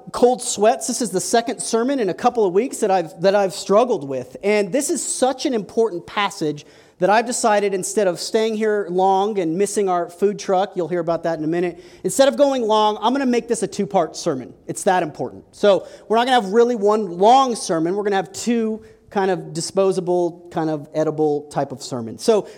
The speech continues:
today, we are gonna look at this passage and really focus on just a couple of verses, but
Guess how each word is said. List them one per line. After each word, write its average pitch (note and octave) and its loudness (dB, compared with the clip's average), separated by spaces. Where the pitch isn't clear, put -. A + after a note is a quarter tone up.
today, A#3+ 2
we A3+ 4
are A#3 4
gonna G#3 0
look G3 0
at F4 -4
this B3+ -2
passage E3 -4
and F3 -4
really C4+ 2
focus A3 -2
on F#3+ 0
just F3 -8
a - -12
couple G#3 0
of D3+ -2
verses, D3 -4
but E3+ -2